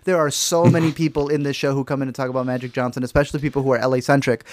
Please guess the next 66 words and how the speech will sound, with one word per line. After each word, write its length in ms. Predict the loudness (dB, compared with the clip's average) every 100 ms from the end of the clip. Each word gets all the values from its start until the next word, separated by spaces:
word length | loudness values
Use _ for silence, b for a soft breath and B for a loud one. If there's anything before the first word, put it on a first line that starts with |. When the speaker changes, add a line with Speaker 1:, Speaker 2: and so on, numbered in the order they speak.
| B B
Speaker 1:
Um, 480 | 0 2 0 -4 -2
but 280 | 0 0 0
no, 200 | 0 0
it's 200 | 0 0
really 180 | 2 2
cool 340 | 2 4 4
seeing 300 | 2 -2 0
the 100 | 0
show, 320 | 0 2 2
looking 360 | 2 -2 -2 -2
back 300 | 0 0 -2
at, 340 | -4 -2 -2 -2
uh, 180 | -4 -2
a 100 | 0
lot 200 | 2 2
of 120 | 0
the 320 | 0 0 -2 0
archive 360 | 0 2 0
footage, 380 | 0 2 2 0
his 140 | -4 -4
relationships 540 | -2 -2 -4 -6 -6
that 80 | -6
he 60 | -2
had 160 | 0
with 80 | 0
Speaker 2:
Mm-hmm. 60 | 0
Speaker 1:
a 40 |
lot 120 | -2
of 80 | -4
different 260 | -6 -6 -2
players, 420 | 2 4 4 0 B B B 2
uh, 180 | 4 6
and 120 | 4
then 100 | 4
just 160 | 2 -2
his 140 | -2
own 120 | -2
personal 380 | 2 0 0 -4
life. 300 | -4 -6 -10 -6
And, 420 | -4 -2 -4 -4
uh, 320 | -2 -2 -4 0
yeah, 180 | 0 0 0
I 80 | 2
would 100 | 4
recommend 340 | 4 4 4
this 180 | 2 0
one. 200 | 0 -2 B B B
And 140 | 0
then, 80 | 2
of 120 | 2 0
Speaker 2:
Let 160 | 6
Speaker 1:
course, 140 | 8 8
Speaker 2:
me, 360 | 6 4 4
Speaker 1:
what's 140 | 2 2
gonna 120 | 2
be 60 | 2
my 60 |
Speaker 2:
let 40 | 2
me 40 |
Speaker 1:
recommendation 340 | 2 2 4 4
of 120 | 4
Speaker 2:
ask 120 | 2
Speaker 1:
the 60 | 2
Speaker 2:
you 40 |
Speaker 1:
week? 60 | 2
Speaker 2:
about, 260 | 2 -2